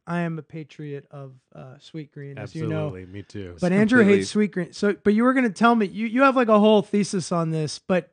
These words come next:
Speaker 3: I
Speaker 1: give me
Speaker 3: mean,
Speaker 1: the
Speaker 3: how
Speaker 1: short
Speaker 3: long
Speaker 1: version.
Speaker 3: is this podcast? Like, how, <laughs>
Speaker 1: <laughs>
Speaker 3: like, if you wanna throw down, we can throw down. I have,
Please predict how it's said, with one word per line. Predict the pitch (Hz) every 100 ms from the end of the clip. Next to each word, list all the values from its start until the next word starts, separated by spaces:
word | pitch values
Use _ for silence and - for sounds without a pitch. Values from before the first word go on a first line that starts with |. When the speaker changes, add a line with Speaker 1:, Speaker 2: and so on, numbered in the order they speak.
| _ -
Speaker 3:
I |
Speaker 1:
give | 175
me | 285
Speaker 3:
mean, |
Speaker 1:
the | -
Speaker 3:
how | 196
Speaker 1:
short | - -
Speaker 3:
long | 190
Speaker 1:
version. | 202 185 175
Speaker 3:
is | 143
this | -
podcast? | 139 208 - - - -
Like, | 127 165
how, | 143 147 156 196 165 180 240 208
<laughs> |
Speaker 1:
<laughs> | 165
Speaker 3:
like, | 170 151
if | 151 165
you | 190
wanna | 214 170
throw | 156 147
down, | 135 165 113
we |
can | 104 123 127
throw | 107
down. | 123 - - - - - _ -
I | 135 165 196 180 -
have, | 139 143 123